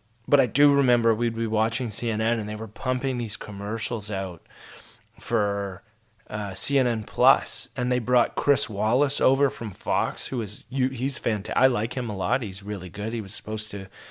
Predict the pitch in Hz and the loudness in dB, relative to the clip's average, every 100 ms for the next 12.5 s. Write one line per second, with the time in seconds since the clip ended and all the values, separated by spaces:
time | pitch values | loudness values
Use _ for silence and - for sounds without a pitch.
0 | - - 107 107 110 107 - 113 110 - | -20 -10 -4 -2 0 -2 -2 -2 -2 0
1 | 113 110 113 113 107 104 117 110 110 107 | 0 2 0 0 -2 -2 -2 0 0 -4
2 | - 110 131 - - - - - - - | 0 0 0 -2 -12 -16 -20 -20 -20 -20
3 | _ 117 117 117 113 113 110 101 _ - | _ -4 0 0 0 0 -2 -4 _ -10
4 | 113 98 101 104 139 139 - 127 127 123 | -8 -6 -6 0 4 4 2 -2 0 -2
5 | 104 98 113 117 117 117 107 98 107 117 | 2 2 4 4 2 0 -2 -4 -2 -2
6 | 120 - 120 113 110 107 - 113 107 107 | -2 -2 -2 -2 -2 -2 0 -2 -2 -2
7 | 104 117 117 113 104 107 110 101 95 - | 0 2 2 2 -2 -4 -4 -6 -8 -16
8 | - 113 113 120 117 - - - - _ | -14 -10 -2 2 2 0 -8 -14 -16 _
9 | - - 147 165 160 151 143 139 - 110 | -16 -2 2 4 6 6 4 2 -2 -4
10 | 101 123 - 110 117 127 165 156 151 143 | -2 -4 -4 -6 -4 0 2 2 4 4
11 | 131 123 107 107 98 - 120 131 139 127 | 4 0 -2 -2 -4 -4 -2 -2 0 0
12 | 120 - 123 120 117 | -2 0 4 4 4